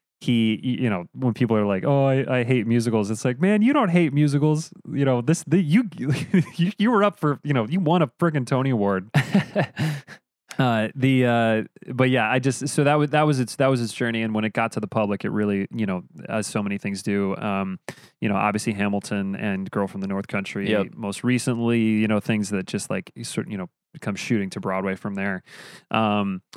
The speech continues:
Speaker 1: I mean, yeah, I think that, that, you know, one of the things I d-, you know, just to go through the creative team a little bit, um, if we wanna jump to that, uh, it was directed by Annie Dorson.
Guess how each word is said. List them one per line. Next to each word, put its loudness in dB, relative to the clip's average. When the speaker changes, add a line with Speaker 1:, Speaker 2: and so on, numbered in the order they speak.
Speaker 1:
I 2
mean, 4
yeah, 6
I 4
think 2
that, 2
that, 2
you 2
know, 4
one 2
of 2
the 0
things 0
I 4
d-, -6
you 0
know, 2
just -2
to 4
go 4
through 2
the 2
creative 2
team -2
a 0
little 2
bit, -2
um, -2
if -6
we 2
wanna 2
jump -2
to -2
that, 0
uh, -2
it 2
was -2
directed 0
by 0
Annie -2
Dorson. -2